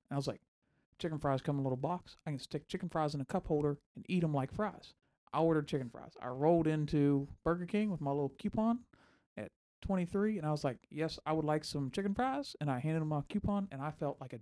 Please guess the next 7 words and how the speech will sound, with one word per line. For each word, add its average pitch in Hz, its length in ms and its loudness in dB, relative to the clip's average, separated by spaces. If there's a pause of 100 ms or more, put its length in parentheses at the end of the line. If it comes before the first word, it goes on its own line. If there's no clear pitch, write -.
(100)
joke. 107 380 -4 (1200)
They 120 60 -4
weren't 180 200 -4
bad, 147 320 -6 (680)
and 117 100 -4
they 113 60 -4
did 151 220 2